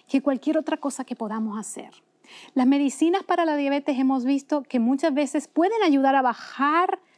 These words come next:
tal vez la glucosa. Sin embargo, la glucosa alta no es realmente lo más importante. Lo más importante es la enfermedad, la enfermedad metabólica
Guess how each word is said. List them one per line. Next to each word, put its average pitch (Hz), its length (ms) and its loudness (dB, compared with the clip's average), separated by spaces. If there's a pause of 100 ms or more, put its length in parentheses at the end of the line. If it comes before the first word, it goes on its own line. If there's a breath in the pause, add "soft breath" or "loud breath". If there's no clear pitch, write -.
(100)
tal 233 180 2
vez 262 380 0 (240)
la 233 140 0
glucosa. 220 720 -4 (460 soft breath)
Sin 330 240 -2
embargo, 403 600 0 (420 soft breath)
la 240 100 2
glucosa 269 640 0
alta 311 380 0
no 269 340 2
es 330 300 0
realmente 302 560 2
lo 240 100 -2
más 226 140 -2
importante. 233 920 -4 (280 loud breath)
Lo 240 140 4
más 311 180 2
importante 320 500 0
es 294 60 -2
la 311 80 2
enfermedad, 214 960 -4 (360 loud breath)
la 254 140 2
enfermedad 254 640 0
metabólica 240 1080 0